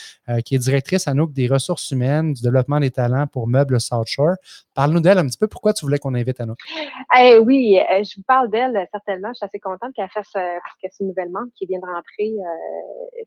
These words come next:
Speaker 2: cet automne. Anouk, je la suis, euh, de loin, là. Je, on se connaît pas depuis plusieurs années, mais moi, je la connaissais, euh, de loin, là. Euh, elle a fait un parcours professionnel, puis elle,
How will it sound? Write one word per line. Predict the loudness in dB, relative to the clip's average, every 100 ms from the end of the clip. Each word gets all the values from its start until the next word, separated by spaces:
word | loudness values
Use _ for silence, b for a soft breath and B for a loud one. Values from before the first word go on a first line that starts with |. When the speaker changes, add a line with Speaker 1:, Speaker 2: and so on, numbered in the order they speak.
| -8
Speaker 2:
cet | -4
automne. | -4 -2 0 0 0 -4 -6 B B B
Anouk, | 4 6 4 6
je | 4 6
la | 4 4
suis, | 0 -8 -4 0 4
euh, | 6 6 6 2 2 0
de | 4 6
loin, | 6 2 0 0
là. | 2
Je, | 0
on | 0
se | -2
connaît | -2 -2
pas | -4 -6
depuis | -8 -10 -10
plusieurs | -2 0 2
années, | 0 0
mais | 0
moi, | 0
je | 2
la | 2
connaissais, | 2 0 -2 -2 0 0 -2
euh, |
de | -4 -4
loin, | -6 -8 -8
là. | -10
Euh, | -12 -10 -8 -8 -10 -12 -16
elle |
a | -16
fait |
un | -14
parcours | -14 _ -12 -12
professionnel, | -14 -14 -12 -4
puis | -2
elle, | 0